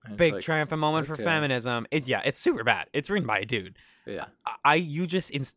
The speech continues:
Speaker 2: in, in, like, planted the idea Inception-like into my head that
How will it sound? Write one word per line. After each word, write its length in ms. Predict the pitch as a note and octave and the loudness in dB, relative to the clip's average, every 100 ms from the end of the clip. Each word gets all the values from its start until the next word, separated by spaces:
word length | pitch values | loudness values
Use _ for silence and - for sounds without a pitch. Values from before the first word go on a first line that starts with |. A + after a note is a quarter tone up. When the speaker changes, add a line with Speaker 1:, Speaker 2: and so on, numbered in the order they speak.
| - | -6
Speaker 2:
in, 180 | C3+ B2 | -6 -6
in, 60 | A#2+ | -6
like, 120 | A#2+ | -6
planted 360 | - C3 B2+ B2+ | -4 -6 -4 -2
the 120 | B2 | 0
idea 280 | A#2+ A2+ A#2 | 0 0 -2
Inception-like 680 | A2 A#2 - A#2 A2+ A#2 A#2 | -2 -8 -6 -4 -2 -4 -6
into 220 | A2 B2 | -12 -8
my 180 | A2 G#2 | -8 -2
head 320 | A2 A#2 A2 | -2 -2 -4
that 300 | G#2+ G#2 | -6 -6